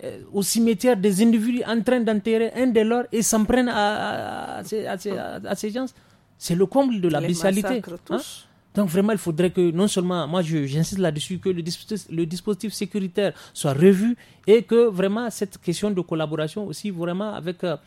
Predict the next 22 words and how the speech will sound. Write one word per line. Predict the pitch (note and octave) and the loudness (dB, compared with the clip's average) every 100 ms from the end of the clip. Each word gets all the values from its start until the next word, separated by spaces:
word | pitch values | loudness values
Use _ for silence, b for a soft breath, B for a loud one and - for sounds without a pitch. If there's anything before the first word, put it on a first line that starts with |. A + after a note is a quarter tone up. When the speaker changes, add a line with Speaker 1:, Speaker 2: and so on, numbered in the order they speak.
| - | -10
Speaker 1:
toutes | - G3 | -4 0
les | G#3 | 2
composantes | D#3+ D#3+ E3 F3+ F#3+ | 2 0 2 2 0
possibles | D#3+ D3+ G3+ G3+ | -2 -4 -4 -4
soit | - F#3 | -2 -2
également | E3+ E3+ E3 | 0 -2 -2
revue. | E3+ D#3 C#3+ D3 - _ | -2 -4 -6 -8 -10 _
Les | C#3+ G#3 G#3 G#3+ | -2 0 0 -2
F | G3+ | 0
D | A3 | 0
S, | G3 F#3+ | 0 -2
vraiment, | D3+ F#3 G#3 G#3+ - _ | 0 2 2 0 -4 _
elles | F#3 F#3+ | -4 -4
font | E3+ B3 | -2 0
du | A#3+ F#3+ | 0 2
mieux | A3+ B3+ | 2 4
qu'elles | A3+ F3 | 4 4
peuvent | G3+ F#3+ | 4 2
sur | G3 | 0
le | F#3+ | -2
terrain, | D#3+ E3+ F#3 | -2 -2 -2
mais, | G3 F3 A3 | -2 -2 -2